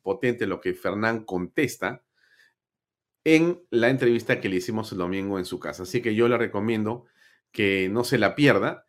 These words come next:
y si usted va a ir a, eh,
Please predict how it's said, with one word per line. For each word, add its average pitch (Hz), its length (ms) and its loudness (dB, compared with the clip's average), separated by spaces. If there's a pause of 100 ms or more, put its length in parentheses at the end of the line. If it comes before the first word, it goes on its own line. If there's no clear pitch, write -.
(280)
y 104 140 -4
si - 100 -8
usted 151 460 0 (320)
va 117 340 6
a 110 140 2
ir 120 420 2
a, 90 540 0 (720)
eh, 90 480 0